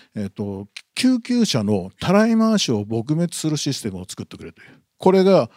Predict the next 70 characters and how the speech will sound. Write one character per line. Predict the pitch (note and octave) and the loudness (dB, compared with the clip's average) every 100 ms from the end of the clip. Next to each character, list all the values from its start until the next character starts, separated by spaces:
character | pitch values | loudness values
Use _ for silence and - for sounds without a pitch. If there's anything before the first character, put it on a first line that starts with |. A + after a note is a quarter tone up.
| _ | _
お | C3+ | -2
客 | D#3 C#3 | 0 0
様 | - C#3+ A2 | 0 0 0
の | A2 | -4
課 | B2+ | -6
題 | G#2 F#2+ | -6 -8
で | D#2+ | -8
し | - | -10
た。 | - _ _ _ _ _ _ _ _ | -10 _ _ _ _ _ _ _ _
な | C#3 D3+ | -4 -2
か | F#3 | 0
な | G3 F3+ | 0 0
か | F#3 | -2
救 | - F3 | -2 -4
急 | F3 F3+ | -2 -4
車 | D#3 A#2+ | -4 -2
が | G#2 F2+ - | -2 -4 -8
た | - | -2
ら | C3 | 0
い | |
回 | C3+ B2+ | 2 0
し | G#2 | -4
で | |
こ | F#2+ A2 G2+ | -6 -4 -4
う、 | - - - - | -10 -20 -20 -10
な | G#2+ | -4
か | C#3 | -2
な | C#3 | 0
か | B2 | 2
病 | C3 | 2
院 | B2+ | 2
に | |
着 | A#2+ - | -2 -4
か | B2+ | -6
な | - | -6
い。 | _ | _
こ | - G3 | -4 0
れ | G3+ | 4
を | F#3+ | 2
解 | - D#3+ E3 | 0 -2 -2
決 | E3 - | -6 -4
す | D#3+ | -4
る | D3 | -2
た | D3+ | -2
め | D#3 | 0
の | A#2+ | -2
シ | C#3 | -4
ス | B2+ | -4
テ | A#2+ | -4
ム | F#2+ | -6
を | |
作 | - - | -4 -4
っ | |
て | C3 A2 | -2 -4
く | |
れ | F#2 | -4
と | F2+ F2+ - | -8 -14 -6
い | C#3+ | -4
う | |
ふ | C3+ D#3 | 0 0
う | |
な | A2 | 0
オ | G2 C3 | 4 4
ー | B2+ | 6
ダ | B2+ | 2
ー | |
に | B2 A#2 | 2 0
対 | C3+ | 0
し | A2+ - | 0 0
て、 | D3+ A#2 | 2 0